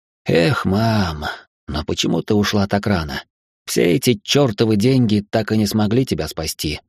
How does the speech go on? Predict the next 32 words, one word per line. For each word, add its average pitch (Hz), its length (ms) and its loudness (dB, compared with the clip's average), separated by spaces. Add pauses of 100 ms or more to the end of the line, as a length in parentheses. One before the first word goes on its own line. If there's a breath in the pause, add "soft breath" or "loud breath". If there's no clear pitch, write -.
(420)
Будто 123 360 0
где-то 123 280 2
наверху 120 440 4
нашей 120 360 2
семье 120 380 2
решили 117 360 2
вдруг 107 300 0
напомнить, 110 640 -2 (160)
что - 320 -4
мы 123 180 0
такие 107 340 2
же 104 100 2
смертные, 104 520 0
как 92 220 -4
и 95 60 2
все 98 240 0
остальные. 90 600 -2 (800)
Отец 165 320 0
после 147 340 2
этого 131 280 2
окончательно 123 600 2
закрылся, 101 580 -2 (340)
а 95 200 2
у 123 60 4
меня 170 260 4
осталась 143 480 0
лишь 123 200 0
привитая 117 560 2
тобой 107 380 0
страсть 95 480 -2
к - 80 -20
чтению. 71 640 -6